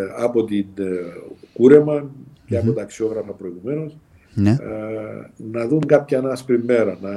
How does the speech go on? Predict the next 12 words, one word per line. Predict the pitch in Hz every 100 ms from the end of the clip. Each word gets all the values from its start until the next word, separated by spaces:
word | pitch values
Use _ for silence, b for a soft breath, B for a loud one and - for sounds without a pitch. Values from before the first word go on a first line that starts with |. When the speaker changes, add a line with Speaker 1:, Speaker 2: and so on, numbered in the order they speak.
| -
Speaker 1:
να | 110 107
Speaker 2:
Μμμ. |
Speaker 1:
δουν | 113 117 - - - _ _ _ _ _ _ -
με | 127 120
ποιον | - 165
τρόπο | 156 160 143
μπορούν | 131 147
να | 143
ανακτηθούν | 139 135 - 107 101 139 127
αυτά | - 127
που | 120
έχουν, | 123 120 120 113